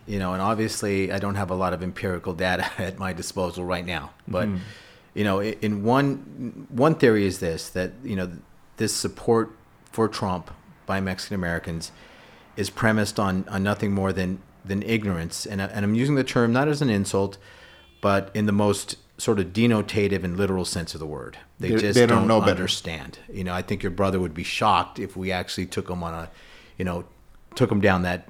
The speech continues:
Speaker 1: that path and said, "Look, you know, you are actually aligning with white supremacists who view you as a problem to be dealt with here in the United States."
Speaker 2: Yeah.
Speaker 1: Okay, so there's
Speaker 2: And, and ju-, just so you, just so everybody knows, it's not my brother.
Speaker 1: It's
Speaker 2: My
Speaker 1: not your
Speaker 2: br-,
Speaker 1: brother,
Speaker 2: my,
Speaker 1: I'm sorry.
Speaker 2: my brother likes Bernie.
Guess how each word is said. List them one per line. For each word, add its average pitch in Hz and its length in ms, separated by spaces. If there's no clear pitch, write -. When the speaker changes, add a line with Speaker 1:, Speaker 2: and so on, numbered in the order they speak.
Speaker 1:
that 92 220
path 101 460
and 92 100
said, 95 180
"Look, 113 280
you 104 80
know, 98 80
you 95 200
are 98 120
actually 110 360
aligning 98 520
with 95 280
white 95 160
supremacists 113 720
who 101 200
view 110 240
you 107 640
as 95 440
a 98 200
problem 92 600
to 101 160
be 90 480
dealt 127 220
with 90 420
here 92 320
in 90 80
the 90 60
United 92 260
States." 185 440
Speaker 2:
Yeah. 117 100
Speaker 1:
Okay, 107 140
so 104 140
there's 104 240
Speaker 2:
And, 107 100
and 120 140
ju-, 143 160
just 139 220
so 160 40
you, 135 160
just 127 200
so 135 100
everybody 117 340
knows, 107 240
it's 107 160
not 123 160
my 104 120
brother. 98 400
Speaker 1:
It's - 60
Speaker 2:
My 120 40
Speaker 1:
not 123 100
your 113 80
Speaker 2:
br-, 107 100
Speaker 1:
brother, 101 80
Speaker 2:
my, 104 40
Speaker 1:
I'm 107 80
sorry. 92 260
Speaker 2:
my 143 120
brother 123 300
likes 113 200
Bernie. 107 340